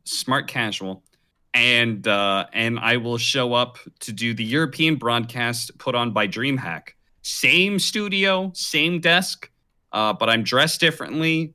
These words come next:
and, uh, and it's more the DreamHack show, so more laid back,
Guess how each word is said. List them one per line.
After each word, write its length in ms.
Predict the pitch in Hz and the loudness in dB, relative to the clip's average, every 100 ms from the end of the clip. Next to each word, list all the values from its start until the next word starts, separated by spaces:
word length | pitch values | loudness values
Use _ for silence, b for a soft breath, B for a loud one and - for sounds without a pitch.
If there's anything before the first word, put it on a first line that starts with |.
| _ | _
and, 540 | 113 117 117 113 101 110 | -4 -2 -2 -2 -4 -2
uh, 360 | 104 101 98 - | 0 2 0 -2
and 100 | 101 | -4
it's 180 | 95 | -6
more 180 | 110 113 | -4 -4
the 120 | 107 | -2
DreamHack 560 | 92 117 117 113 92 73 | -4 -2 -2 -2 -6 -4
show, 300 | - 80 67 | -4 -4 -6
so 160 | - 90 | -10 -6
more 200 | 95 92 | -4 -4
laid 300 | 90 98 85 | 0 -2 0
back, 460 | 90 87 82 - | -2 -2 -4 -14